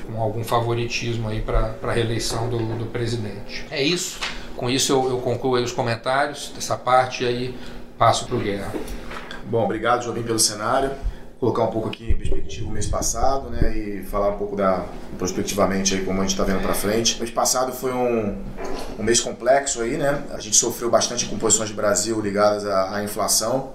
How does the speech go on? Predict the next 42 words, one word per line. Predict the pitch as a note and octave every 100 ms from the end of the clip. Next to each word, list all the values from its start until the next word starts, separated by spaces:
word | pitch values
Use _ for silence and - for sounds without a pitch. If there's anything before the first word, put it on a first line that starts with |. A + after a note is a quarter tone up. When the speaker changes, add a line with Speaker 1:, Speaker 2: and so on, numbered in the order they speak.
| -
Speaker 2:
mas | G2+
felizmente | A#2 A#2 G#2+ A2 -
conseguimos | G#2+ A2 G#2+
recuperar | G#2 - G#2+ G2+ G2+ G2+
aí | G#2 G#2+
com | A2 G#2+ G#2 F#2+
ganhos | G2+ G#2 G#2
aí | G#2
no | G#2
mercado | G2 G2+ G2+
internacional, | G2+ G2+ G2+ F#2 F#2+ G2+ - -
com |
as | G2
posições | G#2 G2 - G2+ G2 G2
aí | F#2+
que | G2
a |
gente | G2 G2+
tem | G2 G2
colocado | G2 G2+ F#2 F#2 F#2
aí | F#2+
na, | F#2+ F2+ F2+ - - - -
na | -
nossa | F2+ -
comunicação, | G2 F#2+ - F2 - G2
nossas | G2 F#2+ F#2+
cartas | - F#2+ F2+ F#2 F#2
aí, | F2+
né, | F2+
no | F2
sentido | - F2 F2+
de | F#2 F#2
tá | F#2+ F#2 F2 -
vendido | F#2 F#2 F#2 F2+
na | F2
bolsa, | - G#2+ A#2 G#2 - G#2 F#2 F#2 F2+ F2+ F2+
tomado | E2+ F2+ F2+
juros, | E2+ G2 A2+ A#2 G#2 G2 F#2 - - G2+
mais | F#2+ F2+
neutro | G2 G2+ G2
em | F2+
commodities, | F2 F2+ G#2+ A#2 G#2